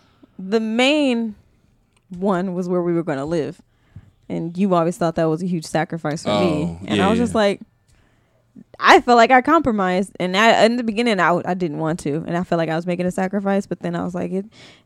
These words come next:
Speaker 1: does seem like the right thing. But, I mean, not anymore. So
Speaker 2: Mm-hmm.
Speaker 1: we don't have that problem.
Speaker 2: Okay.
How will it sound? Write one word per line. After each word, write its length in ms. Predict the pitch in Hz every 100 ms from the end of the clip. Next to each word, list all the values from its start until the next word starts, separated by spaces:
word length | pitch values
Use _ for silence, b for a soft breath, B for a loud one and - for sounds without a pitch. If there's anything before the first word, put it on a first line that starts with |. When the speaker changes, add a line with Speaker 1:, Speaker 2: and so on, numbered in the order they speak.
| -
Speaker 1:
does 200 | 269 294
seem 140 | 311
like 140 | 285 285
the 80 |
right 260 | 302 285 -
thing. 360 | 311 302 294 277
But, 420 | 240 233 233 214 _ _ _ -
I 80 | 233
mean, 400 | 277 311 302 294 _ _ _ _ _ _ _ _ _ _ _ - 220
not 100 | 220
anymore. 440 | 269 254 233 226
So 400 | 220 220 226 208 - -
Speaker 2:
Mm-hmm. 340 | 104 92 95 92
Speaker 1:
we 40 | 98 _ 254
don't 80 | 202
have 180 | 262
that 160 | 226 165
problem. 420 | 196 190 180 185 _ _ _
Speaker 2:
Okay. 120 | 139